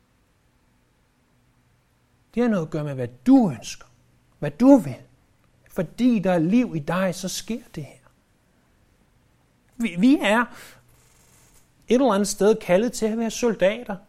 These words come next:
Og soldater, de er disciplinerede. Soldater, de tager sig sammen. Soldater, de gør det. Fordi de repræsenterer et land. De repræsenterer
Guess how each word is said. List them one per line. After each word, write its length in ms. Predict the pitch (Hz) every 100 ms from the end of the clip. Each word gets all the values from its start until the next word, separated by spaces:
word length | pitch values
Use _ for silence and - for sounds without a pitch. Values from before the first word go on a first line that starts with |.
| _ _ -
Og 120 | 175
soldater, 600 | - 190 160 233 262 254
de 180 | - 208
er 40 | 202
disciplinerede. 920 | 233 226 233 240 254 269 294 254 180 135 - -
Soldater, 560 | - 233 185 240 247 233
de 160 | 226
tager 220 | 214 220
sig 160 | 202 220
sammen. 480 | - 190 233 233 208
Soldater, 540 | 220 208 226 226 220
de 160 | 190 233
gør 280 | - 160 214
det. 120 | 196 _ _ _ _ _ _ _ _ _ _ _ _ _
Fordi 240 | - 208 214
de 260 | 240 214
repræsenterer 1040 | 208 - 208 196 190 - - 254 302 226 165
et 160 | 165 147
land. 280 | 143 165 214 - _ _ _ _ _ _ _ _ _ _ _ _ _ _ _ _ _ _ -
De 60 |
repræsenterer 880 | 180 202 202 196 208 185 - 254 226